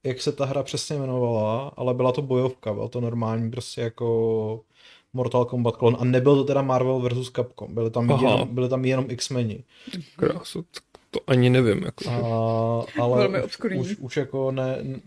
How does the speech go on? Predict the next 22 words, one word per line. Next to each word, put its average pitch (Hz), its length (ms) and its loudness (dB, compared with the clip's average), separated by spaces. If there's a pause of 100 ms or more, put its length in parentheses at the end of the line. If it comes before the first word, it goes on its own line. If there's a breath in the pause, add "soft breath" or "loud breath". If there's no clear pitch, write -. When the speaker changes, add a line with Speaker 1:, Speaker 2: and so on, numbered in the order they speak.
Speaker 1:
si - 160 -6
nevybavím, 131 720 -4
co 135 120 -10
to 135 80 -6
bylo, 123 360 0
ale 156 220 4
mělo 151 200 0
to 151 100 -2
normálně 135 300 -4
prostě 131 220 -8
Marvelovskou 127 540 -4
licenci, 123 400 -4
nebylo 113 260 -4
to 117 120 -10
ža-, - 200 -8
nebyla 120 300 -6
to 127 120 -10
žádná 117 380 -2
jako 117 200 -8
nějaká 123 480 -4
shady 117 400 0
prostě 127 420 -10